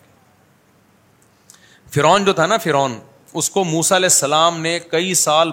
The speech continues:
بہت زیادہ سمجھایا۔ سمجھایا کہ نہیں سمجھایا؟ فرعون کی کھوپڑی میں بات نہیں آئی۔ موسیٰ علیہ السلام نے بتایا کہ تیری حکومت تجھ سے چھن جائے گی، نہیں تو مرے گا نا ایک دن،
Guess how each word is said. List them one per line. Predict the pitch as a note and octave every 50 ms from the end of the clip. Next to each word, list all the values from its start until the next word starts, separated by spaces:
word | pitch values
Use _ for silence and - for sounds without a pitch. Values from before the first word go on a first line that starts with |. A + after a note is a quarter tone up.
| - -
بہت | C#3 C3+ B2 B2 D3+ E3+ F3+ F#3 F#3 F#3 F#3 F#3 F3+ C3+
زیادہ | B2 A2 A#2 D3 E3 E3+ F#3+ F3+
سمجھایا۔ | D#3+ - D#3 C3+ B2 A#2+ A#2+ A2+ A2 G#2+ G#2 G2 - - _ _
سمجھایا | - D3+ D#3 D#3+ F#3 A3+
کہ | A3+ A#3
نہیں | A#3+ A#3+
سمجھایا؟ | G3 G#3+ G3+ F3+ E3+ E3 D#3+ D3+ D3 - - _ _ _ _ _ _ _ _ _ _ _ _ _ _ _ _ _ _ _ _ -
فرعون | D#3+ D#3+ F#3 G3+ G3
کی | G3 G#3+
کھوپڑی | - F3 F3+ F3 F#3+ G3
میں | G3+ G3
بات | E3+ D#3+ E3 F#3+ A3+ - - - - - - - _ _ _ _ _ _ _ _ _ -
نہیں | A#2+ B2+ B2+ A#2 G2+ F2
آئی۔ | C#2+ C2 - - -
موسیٰ | B2+ E3 E3+ - G3+
علیہ | F#3+
السلام | F#3+ E3+ - D#3 D3+ D#3 E3 E3+
نے | E3+
بتایا | D#3+ C#3 B2 - B2+ C#3+ E3+
کہ | F#3+ F#3 F#3 F3 - _ _
تیری | - D3+ D3+ D#3+ C#3+
حکومت | A#2 G#2+ B2+ C3+ D#3 E3 -
تجھ | D3 C3
سے | - - F3
چھن | D#3+ - - A#2 A2 G#2+
جائے | A2+ A2+ A#2 A#2+ B2
گی، | E3 F#3+
نہیں | F3+ D#3 D#3+ E3+
تو | D#3+ F3+
مرے | E3+ C#3+ C#3+ E3 F3+
گا | D#3 C3
نا | C3 F3
ایک | G#3+ G3 D#3 C3+
دن، | C#3 A#2+